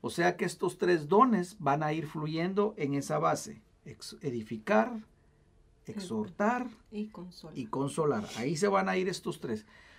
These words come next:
Speaker 1: Si alguien me dice: "Pastor, ¿y el don de hacer milagros va también con estas?". No, el don de hacer milagros es otro don, pero el don de, eh, los dones de inspiración, profecía, interpretación de lenguas y lenguas,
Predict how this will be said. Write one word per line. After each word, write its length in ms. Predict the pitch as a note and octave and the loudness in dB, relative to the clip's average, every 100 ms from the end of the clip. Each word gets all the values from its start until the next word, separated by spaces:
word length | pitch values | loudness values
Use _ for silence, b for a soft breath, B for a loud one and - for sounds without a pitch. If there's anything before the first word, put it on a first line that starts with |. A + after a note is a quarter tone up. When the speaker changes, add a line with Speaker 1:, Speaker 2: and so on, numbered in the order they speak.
| B B - | B B -14
Speaker 1:
Si 260 | - F3 G3 | -2 4 8
alguien 300 | G#3+ G#3+ G3 | 8 8 4
me 60 | |
dice: 160 | F#3+ G3+ | 2 2
"Pastor, 440 | F3+ D3+ - G#3+ G#3+ | 2 4 6 6 2
¿y 200 | F3+ F3 | 6 6
el 240 | E3+ E3 | 6 2
don 360 | F#3 G#3+ A3+ A3+ | 4 6 6 6
de 100 | G#3 | 6
hacer 240 | F3+ G#3 | 6 6
milagros 500 | G#3 G3+ G#3+ G#3+ D#3+ | 6 8 8 6 4
va 200 | D3+ F3+ | 4 4
también 380 | G#3 F#3+ G3 G3+ | 4 2 2 0
con 220 | G3 G3 | -2 0
estas?". 480 | G#3+ A3 A3 G#3+ - - - | 0 0 -4 -4 -12 -20 -12
No, 260 | C3+ C#3 C3 | -6 -4 -4
el 100 | A#2+ | -2
don 180 | C#3+ E3+ | -2 0
de 80 | F3 | -2
hacer 180 | F3+ | -2
milagros 680 | F3 D#3+ E3 F3+ F#3 F3+ - | -2 0 0 0 0 -4 -8
es 160 | A3 A2+ | -10 -8
otro 240 | B2 C3 D3+ | -6 -2 0
don, 340 | G3 A3+ G#3+ B B _ | 2 2 -2 B B _
pero 220 | B2+ A#2+ | -4 -2
el 160 | A#2 A2 | -2 0
don 340 | D3 F#3+ G#3 | 2 4 2
de, 260 | F3 D3 - | 2 0 -2
eh, 140 | G3 C3+ | -4 -2
los 300 | C3 A#2+ A#2 | -2 -4 -2
dones 340 | D#3 G3+ E3+ | -2 -2 0
de 120 | D3+ | 0
inspiración, 840 | C#3+ F#3 F#3+ - F3 D3 - C3 - - | 0 -2 -4 -2 -2 0 -2 -2 -4 -8
profecía, 800 | G#2+ G#2 G#2+ D#3+ D3 A2+ F#2+ - _ _ _ - | -10 -8 -8 -6 -2 -2 -4 -14 _ _ _ -12
interpretación 680 | A2 A2 A2 G#2+ G#2+ C3 C3 | -10 -8 -8 -8 -8 -6 -4
de 100 | C3+ | -2
lenguas 600 | D3+ C3+ G#2 - - - _ | -2 -4 -8 -12 -20 -20 _
y 140 | C3 B2 | -10 -4
lenguas, 540 | F3 G#3 G#3+ G3 | -2 0 0 -2